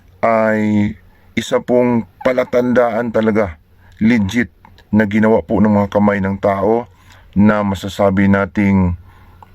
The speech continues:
may sikreto sa ilalim ng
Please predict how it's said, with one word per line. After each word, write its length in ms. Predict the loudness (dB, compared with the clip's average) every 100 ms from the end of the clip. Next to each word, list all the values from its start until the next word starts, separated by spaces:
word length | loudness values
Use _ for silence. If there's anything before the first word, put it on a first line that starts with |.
| _ _ 0
may 480 | 4 4 2 -2 -6
sikreto 760 | -10 -14 -4 -4 -2 -2 -4 -10 -16
sa 160 | -6
ilalim 720 | -2 0 2 0 -2 -2 -4 -8 -20 -18 0
ng 280 | 0 0